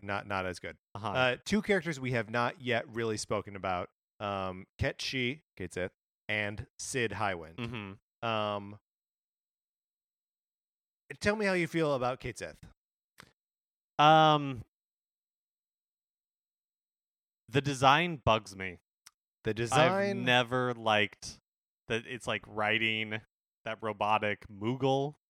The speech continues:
Speaker 2: type thing.
Speaker 1: Right. So the design of this character is a giant stuffed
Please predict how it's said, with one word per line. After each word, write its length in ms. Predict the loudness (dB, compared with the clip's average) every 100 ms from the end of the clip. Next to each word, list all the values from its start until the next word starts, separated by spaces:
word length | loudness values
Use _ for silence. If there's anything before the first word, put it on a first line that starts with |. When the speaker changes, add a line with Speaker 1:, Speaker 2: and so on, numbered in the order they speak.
| -20 -20 _
Speaker 2:
type 320 | -4 -4 -4
thing. 460 | -2 -2 0 -4 -10 -14
Speaker 1:
Right. 380 | 0 0 0 -4
So 320 | -4 0 0
the 140 | 0 -4
design 400 | -4 -2 -2 -4
of 80 | -6
this 140 | -6
character 420 | -4 -4 -2 -4
is 340 | -6 -6 -8 -8
a 260 | -6 -6 -6 -10
giant 760 | -10 -6 -4 -4 -4 -4 -8 -16 _ _ _
stuffed 880 | -10 -8 -6 -2 -2 -2 -12 -20